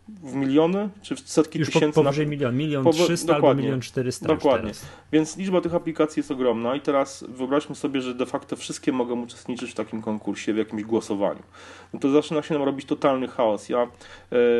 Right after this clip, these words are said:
Speaker 1: całkiem niedawno byłem w jury, mm, też tego typu właśnie konkursu na aplikacje i
Speaker 2: Mhm.
Speaker 1: przyznawane nagrody, to było App Awards,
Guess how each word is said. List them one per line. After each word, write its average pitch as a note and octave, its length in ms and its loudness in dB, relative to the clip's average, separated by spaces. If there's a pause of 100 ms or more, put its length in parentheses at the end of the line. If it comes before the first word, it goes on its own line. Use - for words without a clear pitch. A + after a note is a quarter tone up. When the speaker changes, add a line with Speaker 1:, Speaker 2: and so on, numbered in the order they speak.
(400)
Speaker 1:
całkiem C#3+ 320 0
niedawno C3+ 360 0
byłem B2+ 320 -2
w A#2 40 -8
jury, B2 500 -2
mm, B2 400 -4 (140)
też - 200 0
tego C3 260 -2
typu - 320 -6
właśnie A2+ 600 -2
konkursu A#2+ 500 -4
na A2+ 120 2
aplikacje A#2 800 0
i G#2+ 40 -4
Speaker 2:
Mhm. G#2 200 -8
Speaker 1:
przyznawane A2 420 -2
nagrody, A2 340 -2
to A2+ 100 -8
było A2 360 0
App A2+ 140 -6
Awards, G#2+ 500 -2